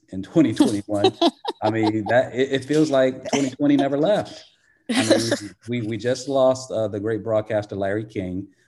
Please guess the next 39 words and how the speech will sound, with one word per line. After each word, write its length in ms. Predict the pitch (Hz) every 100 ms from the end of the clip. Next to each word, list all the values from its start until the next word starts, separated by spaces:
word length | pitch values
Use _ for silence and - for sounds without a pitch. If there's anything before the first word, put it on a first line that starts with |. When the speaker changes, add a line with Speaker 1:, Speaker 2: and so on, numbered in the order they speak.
| -
Speaker 1:
We 100 | 101
just 200 | 110 110
Speaker 2:
Mm-hmm. 80 | 117
Speaker 1:
lost 400 | 107 104 - - _
three 380 | 113 127 131 127
legendary 640 | 107 110 117 113 104 98
figures 380 | 98 98 98 92
in 100 | 90
the 100 | 87
sports 400 | - - 107 -
world, 420 | 85 82 85 101 _
uh, 260 | 92 90 85 80
Don 320 | 92 104 104
Sutton, 580 | - 95 87 95 104 104
Tommy 300 | 98 98 107
Lasorda, 540 | 117 - 87 87 90
two 340 | - 104 101 -
Dodger, 640 | 90 92 92 101 104 104 -
L 140 | 95
A 80 | 98
Dodger 340 | 92 104 104
legends. 720 | 101 92 85 90 104 113 - _ _ _ _ _ _ -
And, 280 | 101 101 98
Speaker 2:
Hank 100 | 98
Speaker 1:
uh, 140 | 98
Speaker 2:
Aaron. 280 | 98 101 160 _ -
Speaker 1:
of 120 | 120
course, 300 | - 123 120
the 120 | 120
incredible 540 | 110 107 113 110 110 107
Hammer 320 | 113 113 113
and 100 | 113
Hank, 340 | 123 123 120 - _ -
uh, 200 | 107 107
Hank 240 | 127 123
Aaron. 320 | 139 143 - - _ _ _ _ -
I 60 | 104
Speaker 2:
Yeah. 40 |
Speaker 1:
mean, 440 | 107 104 101 98